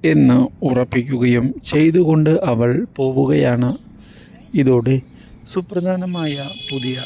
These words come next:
തിരിച്ചടി ഉണ്ടാവുകയും ചെയ്യുന്നു. മാത്രവുമല്ല, ഇതേ സമയം തിരികെ എത്തിയ ജെ പി സാർ move on ചെയ്യാൻ ശ്രമിക്കുന്നുവെങ്കിലും ജെ പി സാറിൻ്റെ മനസ്സ് നിറയെ അപ്പോഴും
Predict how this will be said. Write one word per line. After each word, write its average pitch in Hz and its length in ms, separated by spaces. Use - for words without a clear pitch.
തിരിച്ചടി 131 520
ഉണ്ടാവുകയും 120 640
ചെയ്യുന്നു. 127 360
മാത്രവുമല്ല, 180 640
ഇതേ 139 260
സമയം 123 340
തിരികെ 143 400
എത്തിയ 151 240
ജെ 120 100
പി 131 160
സാർ 123 220
move 175 300
on 196 100
ചെയ്യാൻ 180 240
ശ്രമിക്കുന്നുവെങ്കിലും 120 1040
ജെ 139 100
പി 151 160
സാറിൻ്റെ 147 440
മനസ്സ് 120 460
നിറയെ 120 440
അപ്പോഴും 160 480